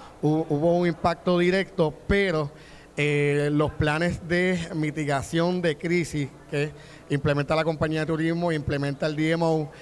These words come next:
Eh, yo creo que ya nos hemos convertido expertos prácticamente y pudimos rápidamente proyectar que aunque sí habíamos tenido el pase del, del,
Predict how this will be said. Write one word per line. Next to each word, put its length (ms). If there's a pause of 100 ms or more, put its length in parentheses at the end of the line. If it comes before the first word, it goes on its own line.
(260)
Eh, 240
yo 80
creo 120
que 100
ya 120
nos 100
hemos 140
convertido 420
expertos 440
prácticamente 720
y 80
pudimos 480
rápidamente 880
proyectar 720 (260)
que 80
aunque 240
sí 140
habíamos 340
tenido 400
el 60
pase 340
del, 280 (100)
del, 160